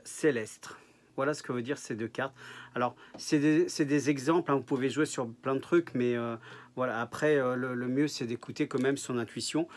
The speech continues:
Écoutez votre, ce qui, ce qui vient dans vous, ce qui est, ce qui vous est guidé, et ce que ça peut raconter. Voilà. Donc, je répète, cette panne, c'est mon chemin de vie. C'est l'expression de la mécanique céleste. Voilà.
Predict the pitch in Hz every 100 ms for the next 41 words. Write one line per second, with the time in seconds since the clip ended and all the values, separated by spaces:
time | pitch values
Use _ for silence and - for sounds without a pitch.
0 | - - 120 - - 139 120 139 143 -
1 | - 120 123 - - - 127 117 135 131
2 | 123 160 - - 123 123 120 - 120 120
3 | 113 110 117 147 156 - - - 120 -
4 | 143 - 127 - 143 135 123 113 113 117
5 | - - - _ _ 117 123 113 - -
6 | - - - - 147 156 - 123 131 131
7 | 131 151 - - - - - - - -
8 | 180 - 180 170 151 131 - - - 139
9 | 123 123 - - 175 175 165 117 135 190
10 | - _ _ _ _ _ - - _ _
11 | _ _ _ _ - - 143 175 - -
12 | 165 - 196 165 131 131 151 165 160 165
13 | - 151 107 98 - - - - - 120